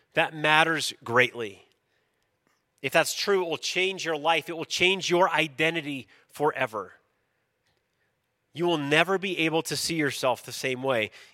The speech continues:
if you realize what it means that God chose you. And so this morning, let's look at the Bible. Let's open it up. Let's see what God says about being chosen.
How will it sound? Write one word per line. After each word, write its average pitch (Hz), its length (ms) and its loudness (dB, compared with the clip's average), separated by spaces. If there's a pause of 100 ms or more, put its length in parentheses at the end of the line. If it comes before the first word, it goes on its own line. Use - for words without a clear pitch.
if 123 200 -8
you 143 100 -2
realize 135 640 4 (880)
what 120 200 2
it 139 100 -4
means 113 640 -2 (240)
that 120 160 -2
God 104 240 2
chose 135 380 -2
you. 92 180 -14 (1080)
And 151 80 -10
so 180 100 0
this 175 160 2
morning, 202 240 10
let's 196 200 6
look 196 120 4
at 202 80 0
the 165 60 0
Bible. 180 320 8
Let's 165 180 4
open 180 280 0
it 170 80 4
up. 175 180 10
Let's 175 200 2
see 196 440 0 (640)
what 165 200 4
God 165 240 6
says 175 320 6
about 143 240 8
being 147 380 0 (340)
chosen. 123 600 2